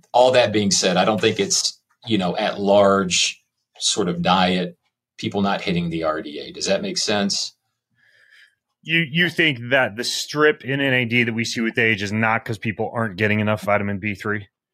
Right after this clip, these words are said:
Speaker 1: That's correct.
Speaker 2: Okay.
Speaker 1: And
Speaker 2: So, so,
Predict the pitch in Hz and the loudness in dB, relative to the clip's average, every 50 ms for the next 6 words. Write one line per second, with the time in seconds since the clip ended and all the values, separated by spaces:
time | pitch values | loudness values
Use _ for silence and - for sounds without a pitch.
0 | _ _ _ _ _ 95 101 101 - - - 98 90 80 - - - - - - | _ _ _ _ _ 0 0 0 0 -2 0 0 0 0 -2 -4 -12 -16 -18 -18
1 | _ _ _ _ _ _ _ _ - - _ - - 123 - - 113 131 123 113 | _ _ _ _ _ _ _ _ -20 -20 _ -4 -2 -2 -2 0 0 2 2 2
2 | 113 135 139 123 117 - 165 151 135 123 - | 2 2 0 0 0 0 0 0 0 -2 -8